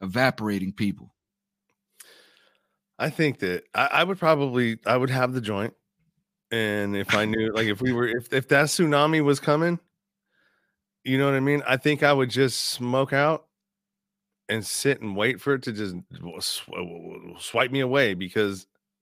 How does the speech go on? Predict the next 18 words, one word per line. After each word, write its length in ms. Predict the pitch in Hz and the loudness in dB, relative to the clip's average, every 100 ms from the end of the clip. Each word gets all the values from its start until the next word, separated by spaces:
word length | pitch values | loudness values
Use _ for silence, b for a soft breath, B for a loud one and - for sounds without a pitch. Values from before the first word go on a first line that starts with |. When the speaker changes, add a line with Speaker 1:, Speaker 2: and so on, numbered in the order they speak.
| _ _ _ | _ _ _
Speaker 2:
w-, 380 | 104 113 120 113 _ _ | -16 -12 -12 -14 _ _
w-, 320 | 127 147 135 | -2 -2 -2
why 220 | 123 127 156 | 0 2 4
would 140 | 175 | 6
I 40 | |
wanna, 400 | 151 143 135 113 - B B B B B B | 6 6 4 2 -2 B B B B B B
why 180 | 113 | 4
would 140 | 185 202 | 6 6
I 40 | |
wanna 200 | 185 160 127 | 6 4 2
survive 540 | - 87 76 92 80 | -2 -4 0 0 -2
that? 220 | 64 55 - _ _ _ _ _ _ | -6 -12 -16 _ _ _ _ _ _
Speaker 1:
Mm-hmm. 260 | 104 113 98 - | -4 -2 -2 -6
Speaker 2:
Survive 460 | - 127 131 151 | -4 0 2 2
it 80 | 135 | 0
to 80 | - | -4
what? 320 | 117 147 117 | -2 -2 -2
Speaker 1:
Exactly. 160 | 76 67 | -8 -12